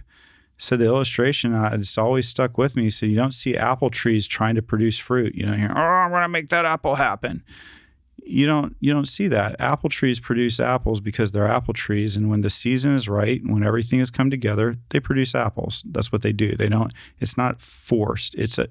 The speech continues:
it's a part of their being. In the same way, we cr-, pr-, uh, we produce spiritual fruit the same way. We produce it in due season when it, the time is right and God has the,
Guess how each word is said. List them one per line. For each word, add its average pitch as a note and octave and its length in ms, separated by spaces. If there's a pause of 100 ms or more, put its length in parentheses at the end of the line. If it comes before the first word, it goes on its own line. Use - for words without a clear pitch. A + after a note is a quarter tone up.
it's A2+ 260
a A2 240 (520)
part C#3+ 360
of A2+ 140
their A2+ 160
being. G2+ 760 (520)
In A2+ 80
the A2 60
same C3+ 300
way, A#2+ 200
we A#2+ 180
cr-, - 220
pr-, - 180 (160)
uh, A2 300
we B2 240
produce A2 680 (260)
spiritual D3 680
fruit G#2 500
the G#2 80
same G#2 400
way. G2+ 320 (480)
We A2 120
produce A2 500
it C3 140
in A2+ 140
due A2 220
season B2 480 (480)
when G#2 220
it, - 120
the G#2 80
time A2 320
is B2+ 160
right A#2+ 280 (180)
and G#2+ 140
God G#2 260
has A2 280
the, A2 300